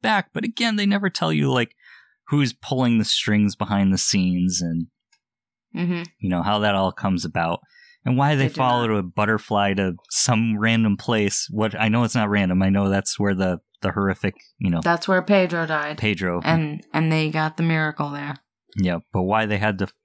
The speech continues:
Speaker 1: go to that place for the all to come, come around full circle, I don't know. But I,
Speaker 2: I
Speaker 1: I'm
Speaker 2: don't know.
Speaker 1: hundred percent with you that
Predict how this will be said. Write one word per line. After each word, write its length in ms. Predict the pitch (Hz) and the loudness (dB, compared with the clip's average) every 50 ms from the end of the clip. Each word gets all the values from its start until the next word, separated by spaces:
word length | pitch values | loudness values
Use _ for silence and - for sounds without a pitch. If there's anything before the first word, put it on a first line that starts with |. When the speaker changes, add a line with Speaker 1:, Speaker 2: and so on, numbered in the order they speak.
| _ _ _ - | _ _ _ -6
Speaker 1:
go 160 | - 110 104 95 | -2 -2 -2 -2
to 80 | 90 | -2
that 280 | 90 101 101 - - _ | -2 -2 -2 -2 -2 _
place 360 | - 110 101 95 90 - - | -6 -4 -4 -4 -4 -4 -6
for 240 | - - - 95 90 | -6 -4 -4 -4 -2
the 220 | 87 95 95 - - - - - - - 101 | -2 -2 -2 -2 -4 -10 -16 -14 -12 -8 -4
all 240 | 98 90 90 90 | -2 -2 -2 -2
to 160 | - - - - _ - | -4 -8 -18 -20 _ -8
come, 400 | - 104 95 92 90 87 87 _ _ _ _ _ _ _ _ _ _ _ _ - - | -4 -2 0 2 2 0 -2 _ _ _ _ _ _ _ _ _ _ _ _ -14 -6
come 180 | - 110 101 | -2 -2 0
around 260 | 95 95 92 92 90 - | 0 2 0 0 0 -2
full 140 | - 101 87 | -2 -4 -4
circle, 360 | - - 101 87 - - 87 | -2 -2 -4 -4 -4 -6 -6
I 100 | 85 85 | -4 -4
don't 180 | 82 82 82 82 | -4 -6 -6 -6
know. 260 | 82 78 71 - - _ _ _ _ _ _ _ _ _ _ _ _ _ _ _ _ _ _ _ _ _ _ _ _ _ - | -6 -8 -10 -12 -18 _ _ _ _ _ _ _ _ _ _ _ _ _ _ _ _ _ _ _ _ _ _ _ _ _ -4
But 260 | - 92 87 - - _ _ _ _ _ _ _ _ _ _ _ _ - | -2 -2 -2 -4 -8 _ _ _ _ _ _ _ _ _ _ _ _ -2
I, 60 | 117 117 | -2 0
Speaker 2:
I 200 | 113 - 123 120 | 0 2 2 2
Speaker 1:
I'm 160 | 120 120 127 | 2 2 0
Speaker 2:
don't 40 | 123 - | -2 -4
know. 60 | 135 - _ - | -10 -16 _ -10
Speaker 1:
hundred 360 | - - 143 170 170 202 202 | -4 -2 0 0 0 -2 -4
percent 340 | - - - 156 143 131 120 | -4 -4 -2 -2 0 0 0
with 220 | 123 117 110 - | 0 0 0 0
you 320 | - 107 101 104 101 98 - _ _ _ _ _ _ _ _ - | 0 0 2 2 0 -2 -4 _ _ _ _ _ _ _ _ -2
that 320 | 113 104 101 98 - - | 0 0 0 0 -2 -4